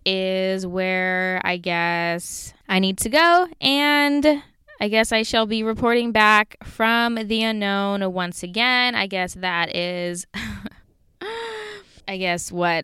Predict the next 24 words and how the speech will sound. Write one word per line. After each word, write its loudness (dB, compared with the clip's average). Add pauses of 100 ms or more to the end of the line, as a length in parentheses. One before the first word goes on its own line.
I've -2
been -4
doing -2
and -6
shall -2
continue -6
to -4
do. -2
And -2
thank -4
you 0
for -4
listening, -4
and -4
thank -2
you -2
for -2
letting 0
me -4
be -4
this -2
little 2
guinea -4
pig, -8